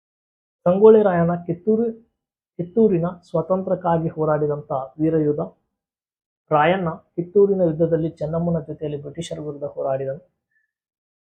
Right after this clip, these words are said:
ಯುದ್ಧದಲ್ಲಿ ಸೆರೆಯಾಳಾಗಿ ಬಂಧಿಸಲ್ಪಟ್ಟ ತರುವಾಯ ಬಿಡುಗಡೆಗೊಂಡನು.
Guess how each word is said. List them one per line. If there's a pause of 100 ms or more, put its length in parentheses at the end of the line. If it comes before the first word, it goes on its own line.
(260)
ಯುದ್ಧದಲ್ಲಿ
ಸೆರೆಯಾಳಾಗಿ
ಬಂಧಿಸಲ್ಪಟ್ಟ
ತರುವಾಯ
ಬಿಡುಗಡೆಗೊಂಡನು.